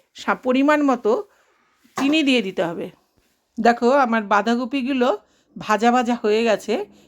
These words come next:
এবার আমি গ্যাসটা অফ করে দিলাম এবং কিছুক্ষণ এইভাবে রেখে দিতে হবে ঠান্ডা হওয়ার জন্য। ঠান্ডা হলে এগুলো একটা মিক্সির জারে তুলে নিতে হবে। তোমরা কিন্তু চাইলে এগুলোকে পাটাতেও বাটতে পারো।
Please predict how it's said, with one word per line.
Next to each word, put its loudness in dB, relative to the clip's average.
এবার 4
আমি 0
গ্যাসটা 0
অফ 2
করে 0
দিলাম 0
এবং 0
কিছুক্ষণ -4
এইভাবে 2
রেখে -4
দিতে -2
হবে -2
ঠান্ডা -2
হওয়ার -2
জন্য। -12
ঠান্ডা 2
হলে 0
এগুলো 0
একটা 0
মিক্সির -4
জারে 0
তুলে 2
নিতে 0
হবে। 0
তোমরা 4
কিন্তু -4
চাইলে 2
এগুলোকে -4
পাটাতেও 2
বাটতে 0
পারো। -12